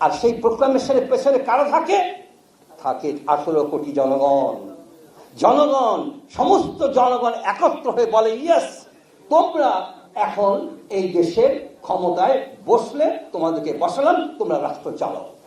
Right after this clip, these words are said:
বাস, আর কিচ্ছু লাগে না, আর কোনো কিছুর প্রয়োজন নাই। এই যে প্রোক্লামেশনটা, সেই প্রোক্লামেশনটি আমাদের এখানে এখন ঘোষণা করা হয়নি। এটা ঘোষণা না করার পেছনে কত বড় বিপদ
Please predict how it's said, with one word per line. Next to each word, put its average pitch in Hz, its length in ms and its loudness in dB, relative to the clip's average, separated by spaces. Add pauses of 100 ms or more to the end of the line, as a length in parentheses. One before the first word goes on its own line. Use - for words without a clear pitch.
বাস, 339 240 2
আর 285 100 -4
কিচ্ছু 294 280 -14
লাগে - 220 -6
না, - 140 -20 (460)
আর 247 180 2
কোনো 370 360 2
কিছুর 285 300 -4
প্রয়োজন 220 320 2
নাই। 139 260 -8 (280)
এই 233 200 -8
যে 277 100 -6
প্রোক্লামেশনটা, 143 880 -8 (480)
সেই 170 220 -4
প্রোক্লামেশনটি 143 720 -4
আমাদের 110 300 -2
এখানে 110 240 -8
এখন 95 300 -8
ঘোষণা 107 320 -6
করা 92 220 -6 (120)
হয়নি। 82 260 -6 (1000)
এটা 214 420 0 (240)
ঘোষণা 254 380 0
না 233 160 2
করার 247 320 0
পেছনে 220 460 -2 (320)
কত 180 200 0
বড় 349 220 4
বিপদ 285 420 2